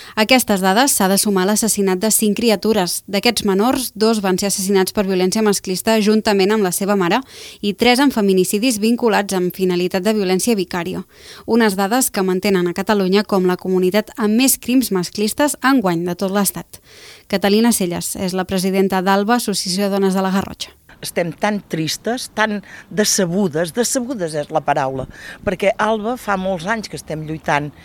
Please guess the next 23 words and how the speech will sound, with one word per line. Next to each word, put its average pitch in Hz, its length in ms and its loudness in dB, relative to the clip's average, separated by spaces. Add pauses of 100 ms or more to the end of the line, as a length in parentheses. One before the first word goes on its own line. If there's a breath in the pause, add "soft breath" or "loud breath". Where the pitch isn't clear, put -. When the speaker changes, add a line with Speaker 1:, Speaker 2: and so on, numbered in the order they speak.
(260 loud breath)
Speaker 2:
i 190 140 -8
cridant 160 400 -2 (100)
no 190 280 0 (100)
a 170 80 0
la 160 80 0
violència, 160 640 -4 (380 loud breath)
i 165 80 -4
estem 180 260 -2
fent 208 160 -4
manifestacions, 180 1040 -4 (260 loud breath)
i - 60 -6
ens 170 160 -6
estem 185 240 -2
manifestant, 180 720 -2 (300 loud breath)
i 160 80 -8
estem 180 260 -4
dient 175 240 -4 (140)
prou, 202 260 4
i 180 80 0
demanem 180 400 -2
prou, 185 380 2 (280 loud breath)
que 156 140 -6
s'acabi 196 400 -2